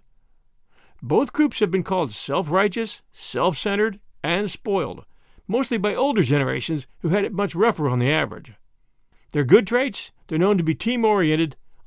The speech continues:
entrepreneurial, very fixated on their children and family, and generally more open to new developments in medicine and tech than previous generations.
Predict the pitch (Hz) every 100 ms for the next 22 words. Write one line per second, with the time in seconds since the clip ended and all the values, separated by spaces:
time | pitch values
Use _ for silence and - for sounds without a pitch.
0 | - 165 185 240 247 240 233 170 127 127
1 | - _ _ - - - 196 285 185 202
2 | - 185 170 151 135 127 - 202 165 135
3 | 110 180 131 107 92 - - - - 139
4 | 110 175 240 254 220 226 226 190 185 196
5 | 135 180 214 185 202 196 185 - 135 165
6 | 202 - 214 - 170 - 175 - _ -
7 | 190 175 277 202 143 127 135 151 165 104
8 | 87